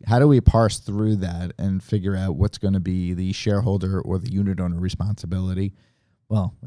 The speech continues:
we're talking about a proprietary lease, so this is just gonna be shareholders.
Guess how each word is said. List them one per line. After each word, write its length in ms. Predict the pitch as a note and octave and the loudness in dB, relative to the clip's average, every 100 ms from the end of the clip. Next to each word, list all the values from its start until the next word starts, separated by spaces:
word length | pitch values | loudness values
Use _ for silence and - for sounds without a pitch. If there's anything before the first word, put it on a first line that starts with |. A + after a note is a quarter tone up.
| - _ _ | -20 _ _
we're 80 | G2+ | -2
talking 220 | A#2 F2+ | 2 2
about 100 | G2 | 2
a 60 | F2+ | 0
proprietary 640 | - - F#2 F2+ F2 F#2+ F#2 | 0 0 -4 -4 -4 -4 -2
lease, 220 | G2 F#2+ | -2 -2
so 100 | F#2+ | 0
this 140 | G2 | 0
is 100 | G#2 | 0
just 320 | - G2 F2 | -2 -4 -4
gonna 140 | - F3+ | -4 -4
be 100 | F2+ | -4
shareholders. 640 | - F2+ F2+ F#2 F#2 F#2+ | -4 -4 -4 -4 -4 -4